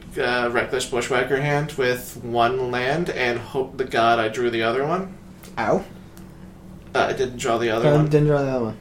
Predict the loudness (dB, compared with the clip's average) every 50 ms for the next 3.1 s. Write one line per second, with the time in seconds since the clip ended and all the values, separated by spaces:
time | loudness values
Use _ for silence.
0 | -14 -6 0 4 6 6 6 6 4 0 -4 -4 -2 0 0 2 4 4 6 4
1 | 4 2 -2 -6 -12 -14 -16 -16 -16 -16 -14 -10 -8 -8 -8 -6 -4 -2 0 0
2 | 0 0 0 -2 -4 -2 2 4 4 4 2 0 -2 -6 -8 -8 -6 -4 -4 -4
3 | -4